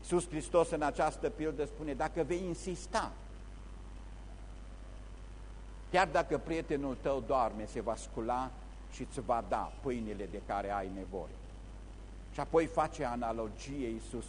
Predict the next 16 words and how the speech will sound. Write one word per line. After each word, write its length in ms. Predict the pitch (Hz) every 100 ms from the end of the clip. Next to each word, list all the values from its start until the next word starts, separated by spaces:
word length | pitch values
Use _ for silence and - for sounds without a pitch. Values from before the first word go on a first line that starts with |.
| -
Hristos 420 | 107 - 120 117
și 120 | - 101 -
spune 320 | - 135 117 117
că, 160 | 120 101 - - - - - - - - - - - 120
eh, 260 | 107 101 - - - - - - - - - - - - - - - -
"Dacă 280 | 160 - 160
voi, 240 | 135 226 -
care 220 | 170 151 -
sunteți 560 | 160 147 139 - -
răi, 220 | 127 123 113
știți 360 | - - 196 - -
să 160 | 131 101
dați 320 | 135 123 - -
daruri 380 | 127 117 113 110 98 110
bune 280 | 110 101 -
copiilor 640 | 107 - 117 107 98 98